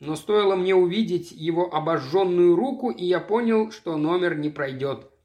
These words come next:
Я бы скрыл всё, если бы не вертевшийся рядом Чейз, который без умолку причитал об электрическом стуле и обожжённых пальцах. Хислоп тоже видел руку.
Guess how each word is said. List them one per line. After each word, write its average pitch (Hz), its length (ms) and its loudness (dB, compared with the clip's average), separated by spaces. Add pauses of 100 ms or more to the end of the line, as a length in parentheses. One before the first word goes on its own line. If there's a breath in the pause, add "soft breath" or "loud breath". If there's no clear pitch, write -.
(280)
Я 175 160 0
бы 180 100 2
скрыл 220 400 0
всё, 254 320 0
если 165 360 0
бы 160 200 2
не 160 280 2
вертевшийся 180 760 -2
рядом 170 420 0
Чейз, 180 440 2 (240 loud breath)
который 196 400 2
без 196 220 -2
умолку 262 480 2
причитал 190 580 -4
об 165 300 -8
электрическом 160 800 -6
стуле 247 400 -2
и 175 260 -4
обожжённых 139 960 -2
пальцах. 123 640 -6 (380)
Хислоп 226 560 2 (300 soft breath)
тоже 202 300 4
видел 160 380 -4
руку. 147 500 -2